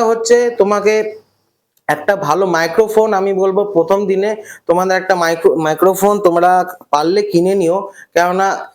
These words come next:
একটা vlog-এর চ্যানেল করার জন্য সা-, ভিডিও কোয়ালিটির সাথে সাউন্ডের কোয়ালিটিও কিন্তু ফ্যাক্টর করে। তো ওই জন্য একটা তোমরা মাইক্রোফোন কিনে নিও,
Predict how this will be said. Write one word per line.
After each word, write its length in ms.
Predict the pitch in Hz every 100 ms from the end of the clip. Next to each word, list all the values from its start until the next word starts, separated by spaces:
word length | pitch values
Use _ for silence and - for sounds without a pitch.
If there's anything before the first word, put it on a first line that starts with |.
| - - - 147
একটা 200 | - 196 185
vlog-এর 420 | 151 165 175 220 202 -
চ্যানেল 300 | 202 208 220 214 170 - -
করার 240 | 160 190 190
জন্য 180 | 214 175 123 - - _ 127 135 135
সা-, 260 | - 151 147 147 131 131
ভিডিও 220 | 170 220 220
কোয়ালিটির 340 | 214 214 214
সাথে 180 | 202 196 208
সাউন্ডের 380 | 156 165 190 214 208
কোয়ালিটিও 400 | 185 180 175 214 202
কিন্তু 220 | 196 185 202
ফ্যাক্টর 300 | 151 147 160 147
করে। 160 | 113 101 - - - -
তো 60 | 202
ওই 60 | 196 214
জন্য 180 | 220 233 247 - 165
একটা 200 | 165 208 226 196
তোমরা 180 | 196 196 180
মাইক্রোফোন 540 | 175 196 202 208 220 233 220
কিনে 220 | 165 147 127
নিও, 160 | 110